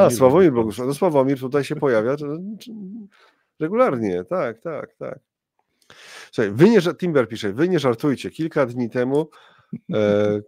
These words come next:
Speaker 2: <laughs>
Speaker 1: konfiarze zrobili awanturę, że o to, że jakiś ukraiński oligarcha chce kupić polską sieć lodziarni".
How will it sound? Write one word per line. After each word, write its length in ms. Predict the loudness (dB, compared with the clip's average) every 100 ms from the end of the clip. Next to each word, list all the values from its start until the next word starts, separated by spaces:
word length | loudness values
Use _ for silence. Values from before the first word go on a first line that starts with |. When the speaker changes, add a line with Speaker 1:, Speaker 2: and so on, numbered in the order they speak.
| -16 _
Speaker 2:
<laughs> 340 | _ _ _
Speaker 1:
konfiarze 1160 | -2 0 0 -2 0 2 0 -2 -2 -2 -2 -6
zrobili 300 | -6 -4 -2
awanturę, 520 | -2 -4 -2 0 0
że 300 | 0 0 0 -4 _ _ _ _
o 140 | -4 -2
to, 200 | -2 -4
że 120 | -2
jakiś 300 | -6 -6 -18
ukraiński 600 | -10 -6 -6 -8 -8 -4
oligarcha 560 | -4 -2 -2 -2 -8 -12
chce 220 | -10 -12
kupić 360 | -10 -12 -14
polską 600 | -10 -4 -4 -6 -10 -10
sieć 320 | -8 -10 -10 -6
lodziarni". 580 | 2 6 6 2 -6